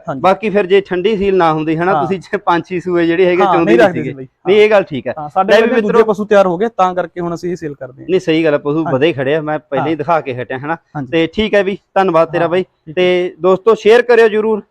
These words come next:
Speaker 2: ਜਿੰਨੇ ਵੀ ਵੀਰ ਵੀਡੀਓ ਨੂੰ ਸ਼ੇਅਰ ਕਰਦੇ ਹੁੰਦੇ ਆ, ਤੇ ਸਾਰੇ ਵੀਰਾਂ ਦਾ ਆਪਾਂ ਤਹਿ ਦਿਲੋਂ ਧੰਨਵਾਦ ਕਰਦੇ ਆ। ਤੇ ਬਾਕੀ ਇੱਕ ਮਿੰਟ ਖੜ ਜਾਓ ਕਰਾ, ਆਹ ਝੋਟੀ ਜਿਹੜੀ ਹੈ ਨਾ, ਇਹ ਝੋਟੀ ਮੈਨੂੰ ਚੰਗੀ ਲੱਗੀ ਬਾਈ ਦੀ ਹਨਾ,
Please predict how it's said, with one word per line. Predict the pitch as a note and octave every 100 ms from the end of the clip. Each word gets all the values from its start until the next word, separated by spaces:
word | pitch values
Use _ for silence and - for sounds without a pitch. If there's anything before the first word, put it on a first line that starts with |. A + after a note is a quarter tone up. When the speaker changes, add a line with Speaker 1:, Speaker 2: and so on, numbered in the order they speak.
| _
Speaker 2:
ਜਿੰਨੇ | E3 G3 A3
ਵੀ | A3
ਵੀਰ | G3 F#3+
ਵੀਡੀਓ | F3+ F#3+
ਨੂੰ | G3+
ਸ਼ੇਅਰ | E3+ E3
ਕਰਦੇ | F3 F3 D3+
ਹੁੰਦੇ | D3+ C#3
ਆ, | C3 _ _ _
ਤੇ | E3+
ਸਾਰੇ | - D#3 F3+ F3
ਵੀਰਾਂ | D#3 C3+
ਦਾ |
ਆਪਾਂ | C3+ C3
ਤਹਿ | B2+ C#3
ਦਿਲੋਂ | C#3 C#3 C3+
ਧੰਨਵਾਦ | D3+ A#2+ A#2 A#2
ਕਰਦੇ | C#3+ C3
ਆ। | D3 - _ _
ਤੇ | G3+
ਬਾਕੀ | G3 G3 G#3+ - _
ਇੱਕ | F#3 G3+
ਮਿੰਟ | G3 E3
ਖੜ | F3
ਜਾਓ | F#3
ਕਰਾ, | G#3 A3+
ਆਹ | A3 A3+
ਝੋਟੀ | A#3+ A3 G3 F#3
ਜਿਹੜੀ | F#3 G3+
ਹੈ | F3
ਨਾ, | G3 G3+ _ _ -
ਇਹ | G#3
ਝੋਟੀ | A#3 A3+ G#3
ਮੈਨੂੰ | F#3+ F#3+
ਚੰਗੀ | F3 C#3 A#2
ਲੱਗੀ | G#2+ G2 G#2+
ਬਾਈ | G#2+
ਦੀ | G2+ G2
ਹਨਾ, | C3+